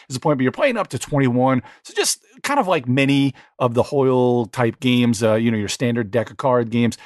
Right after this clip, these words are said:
It's just a pretty cool little game, just a good time filler, uh, and got some good strategy to it as well. Uh, but a really cool game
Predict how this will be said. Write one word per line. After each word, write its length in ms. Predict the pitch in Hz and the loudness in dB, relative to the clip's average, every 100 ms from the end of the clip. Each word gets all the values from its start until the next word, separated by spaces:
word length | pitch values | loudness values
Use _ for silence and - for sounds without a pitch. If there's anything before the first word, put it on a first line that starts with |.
| - _ | -20 _
It's 180 | 196 - | -4 -2
just 220 | 262 - | -2 0
a 100 | 180 | -2
pretty 260 | 135 165 147 | 0 -2 0
cool 280 | - 156 147 | 0 0 2
little 140 | 143 | 0
game, 360 | 127 127 127 123 | 2 2 2 0
just 220 | 143 127 | -4 -2
a 100 | 117 | -2
good 240 | 104 131 | 0 -4
time 280 | - 113 113 | -2 -2 -2
filler, 320 | 104 113 113 113 - _ | -2 0 0 -2 -18 _
uh, 260 | 127 120 113 | -2 0 0
and 120 | 123 147 | -2 -4
got 160 | - | -6
some 140 | - 143 | -4 0
good 160 | 139 | -2
strategy 440 | - 110 104 98 104 | 0 0 0 -2 -4
to 200 | 123 110 | 0 0
it 60 | |
as 120 | 104 98 | 0 0
well. 360 | 117 117 110 - - | 2 2 0 -4 -12
Uh, 200 | - 101 | -6 -4
but 120 | 104 135 | -2 -2
a 40 | |
really 260 | 233 247 151 | 0 0 0
cool 220 | - 131 | 0 2
game 360 | 113 107 92 | 2 0 -2